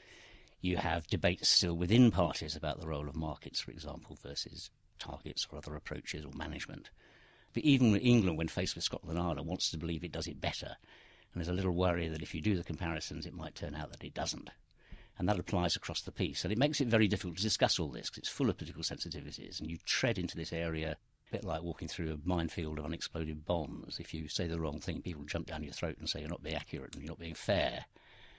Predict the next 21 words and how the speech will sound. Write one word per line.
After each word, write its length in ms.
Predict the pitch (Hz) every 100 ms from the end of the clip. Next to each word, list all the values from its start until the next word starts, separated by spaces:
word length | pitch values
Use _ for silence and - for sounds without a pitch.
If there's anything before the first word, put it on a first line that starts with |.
| - - -
And 140 | 104
actually, 240 | 113 - 101
we 60 |
need 100 | 95
to 80 | 98
get 160 | 92 85
over 180 | 78
that 300 | 73 58 - - -
and 100 | -
start 320 | - 82 67 _ -
taking 300 | 90 - 85
advantage 340 | 85 78 -
of 80 | 80
the 80 | -
fact 240 | 78 -
we 80 | 87
have 240 | 78 76
four 400 | - - 90 90
very 240 | 80 87 131
similar 400 | - 95 80 87
but 160 | -